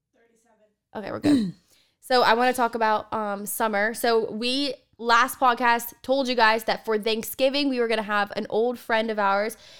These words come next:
come and meet us here in, well, she is in Arizona right now. She's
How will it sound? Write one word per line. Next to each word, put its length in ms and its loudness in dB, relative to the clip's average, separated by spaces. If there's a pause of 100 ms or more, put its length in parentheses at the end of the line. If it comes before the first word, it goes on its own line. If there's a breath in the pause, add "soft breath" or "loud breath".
(200 soft breath)
come 360 2
and 160 -4
meet 160 -4
us 280 0
here 340 -2
in, 240 -6 (200)
well, 180 -8
she 220 -4
is 160 -4
in 200 -2
Arizona 360 -2
right 200 -4
now. 160 -4
She's 260 -6